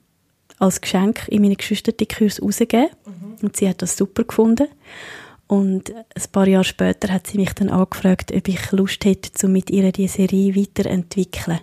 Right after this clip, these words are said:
Speaker 1: Und dann haben wir miteinander dann einen zweiten Band gemacht. Also sie hat gezeichnet, ich habe einen Text geschrieben und im Moment ist der dritte Band in Bearbeitung.
Speaker 2: Also wird's gleich wieder etwas Neues geben?
Speaker 1: Genau.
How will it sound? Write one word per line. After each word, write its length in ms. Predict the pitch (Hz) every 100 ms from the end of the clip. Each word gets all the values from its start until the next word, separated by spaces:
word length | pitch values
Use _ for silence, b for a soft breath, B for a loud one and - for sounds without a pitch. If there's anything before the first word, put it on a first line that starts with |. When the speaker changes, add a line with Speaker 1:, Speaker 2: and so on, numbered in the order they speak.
| _ B B B B B B B
Speaker 1:
Und 200 | 202 -
dann 160 | 202 180
haben 160 | 190
wir 100 | 190
miteinander 540 | 190 185 - 185 185 190
dann 200 | 196 185
einen 140 | 185
zweiten 440 | - - 170 196 185
Band 420 | 185 175 175 - - _ b b b b b
gemacht. 580 | - 180 175 - - - _ _
Also 200 | - 175
sie 240 | 185 208 196
hat 140 | 190
gezeichnet, 840 | - 185 185 190 214 196 - - - B B B B B
ich 180 | 214 190
habe 120 | 190
einen 100 | 180
Text 360 | - 202 - -
geschrieben 440 | - 208 202 208 - _ B B B B B B _
und 440 | 208 190 185 180 -
im 80 | 202
Moment 400 | 185 175 180 -
ist 180 | 185 -
der 60 | 196
dritte 340 | 180 - 190
Band 320 | 180 175 170
in 160 | 185 175
Bearbeitung. 920 | 180 170 170 170 160 160 - - -
Speaker 2:
Also 320 | - 190 - 185
wird's 260 | 180 -
gleich 220 | - 170
wieder 260 | 170 170 -
etwas 320 | 160 - 170 -
Neues 320 | 160 165 -
geben? 200 | 175 165
Speaker 1:
Genau. 420 | 220 196 180 175